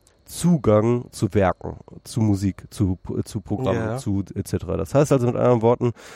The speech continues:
Speaker 1: ähm, äh, bei Informationsgütern ist der Input auch Output, ja.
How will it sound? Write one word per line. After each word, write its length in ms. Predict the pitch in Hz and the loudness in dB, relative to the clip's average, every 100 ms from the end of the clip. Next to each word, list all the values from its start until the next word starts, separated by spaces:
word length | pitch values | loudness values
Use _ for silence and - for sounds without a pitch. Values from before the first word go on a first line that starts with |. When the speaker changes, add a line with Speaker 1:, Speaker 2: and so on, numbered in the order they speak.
| - - | -20 -2
Speaker 1:
ähm, 380 | 113 107 104 - - | 4 4 4 0 -6
äh, 220 | 120 107 | 0 2
bei 180 | 92 95 | 2 0
Informationsgütern 1040 | 120 110 104 98 151 165 - 151 135 127 - | 0 0 0 0 2 0 0 0 2 2 -2
ist 160 | - - | -4 -2
der 120 | - | 0
Input 480 | 143 - 143 - - | 0 0 0 -2 0
auch 260 | 107 - | -2 -2
Output, 600 | 117 139 - - - - - | -2 -2 -4 -12 -12 -18 -8
ja. 240 | 90 143 | -4 -4